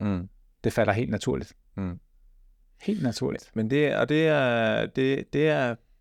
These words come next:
Speaker 1: med i kulturen, altså helt
Speaker 2: Ja.
Speaker 1: fra elevskolen af, omkring ærlighed.
Speaker 2: Ja.
Speaker 1: Øhm,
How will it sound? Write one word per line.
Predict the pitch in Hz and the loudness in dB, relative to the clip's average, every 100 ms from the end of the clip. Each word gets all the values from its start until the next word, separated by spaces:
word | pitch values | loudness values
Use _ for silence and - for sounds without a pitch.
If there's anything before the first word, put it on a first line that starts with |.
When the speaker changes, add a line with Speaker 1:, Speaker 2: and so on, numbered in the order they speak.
| _ - | _ -6
Speaker 1:
med | 110 127 | 2 2
i | |
kulturen, | 127 123 - 139 135 | 2 -4 -2 -2 -2
altså | 127 113 - | -4 -8 -8
helt | 120 139 | -4 -2
Speaker 2:
Ja. | 120 | 2
Speaker 1:
fra | 135 | 2
elevskolen | 120 117 - 127 117 | 2 0 -2 -2 0
af, | - - - | -2 -8 -10
omkring | 110 - 123 - - | -10 -2 -2 -2 -2
ærlighed. | - 107 117 117 - - | 2 2 2 -2 -4 -8
Speaker 2:
Ja. | 113 - _ _ - _ _ _ _ _ - | -10 -12 _ _ -20 _ _ _ _ _ 0
Speaker 1:
Øhm, | 101 101 98 98 104 - | 0 0 -2 -4 -6 -10